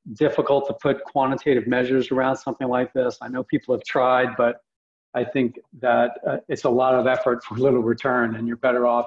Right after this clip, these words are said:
just having a consensus-driven discussion around something like that.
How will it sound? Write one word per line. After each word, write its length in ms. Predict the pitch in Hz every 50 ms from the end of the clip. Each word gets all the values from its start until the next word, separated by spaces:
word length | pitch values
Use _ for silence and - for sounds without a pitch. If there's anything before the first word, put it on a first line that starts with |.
| - -
just 120 | 113 -
having 360 | 135 127 123 120 120 123 123
a 240 | 117 113 113 113 - _ _ _ _ _ _ _ _
consensus-driven 1120 | - - 120 - - 151 139 123 113 - 139 120 - - - - 139 135 127 120 127 120 120
discussion 540 | 120 117 - - - 127 123 - - 135 127
around 280 | 127 123 123 123 123
something 320 | - - 131 - - 127 120
like 240 | 120 120 120 -
that. 300 | - 131 120 120 123 -